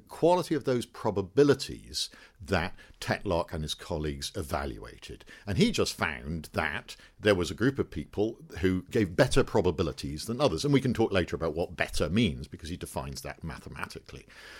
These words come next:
And that this group had these particular characteristics, but also that there were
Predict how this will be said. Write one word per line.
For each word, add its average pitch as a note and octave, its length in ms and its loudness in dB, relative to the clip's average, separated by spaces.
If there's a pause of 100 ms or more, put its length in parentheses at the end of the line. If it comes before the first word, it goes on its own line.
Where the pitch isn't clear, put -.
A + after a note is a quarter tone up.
(280)
And B2 340 4
that B2 320 0
this C#3 160 4
group B2+ 400 4 (140)
had D3 260 2
these A2 160 0
particular - 380 -4
characteristics, - 800 -2 (260)
but D3 140 10
also F2 460 8
that A2 360 2
there A#2 140 4
were C3 540 8